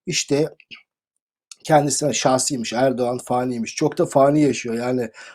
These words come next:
O kadar fani ki bir lokma bir hırka mıydı? Sanki öyle bir hayat sürüyor da kendisi Erdoğan fani diyor. Velhasıl Erdoğan her şeyin farkında.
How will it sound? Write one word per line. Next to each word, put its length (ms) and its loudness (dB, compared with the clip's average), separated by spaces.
O 120 -8
kadar 300 4
fani 300 -2
ki 340 -4
bir 460 4
lokma 460 -2
bir 100 4
hırka 300 0
mıydı? 380 -4
Sanki 360 2
öyle 160 8
bir 60 4
hayat 320 4
sürüyor 320 2
da 120 0
kendisi 360 -2
Erdoğan 480 2
fani 300 -4
diyor. 240 -6
Velhasıl 560 8
Erdoğan 480 6
her 240 2
şeyin 240 -4
farkında. 600 -2